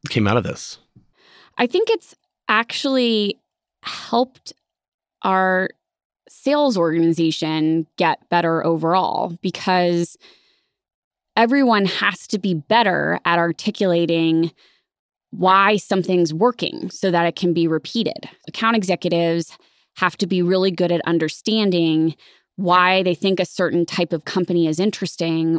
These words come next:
Speaker 2: or why they think a certain way to engage with a company is interesting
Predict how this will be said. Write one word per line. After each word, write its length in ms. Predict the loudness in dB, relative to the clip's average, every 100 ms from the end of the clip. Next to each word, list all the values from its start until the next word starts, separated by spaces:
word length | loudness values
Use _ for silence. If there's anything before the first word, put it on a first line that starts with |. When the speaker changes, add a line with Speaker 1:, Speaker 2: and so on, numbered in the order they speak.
| 0
Speaker 2:
or 360 | 0 2 0
why 360 | 0 0 2 2
they 140 | 0
think 220 | -2 -4 -4
a 40 |
certain 380 | -2 -2 0 0
way 140 | 0
to 100 | 0
engage 480 | 0 0 0 0 -2
with 80 | -4
a 60 |
company 340 | -4 -4 -2 -2
is 100 | -2
interesting 720 | -4 -4 -8 -6 -2 -2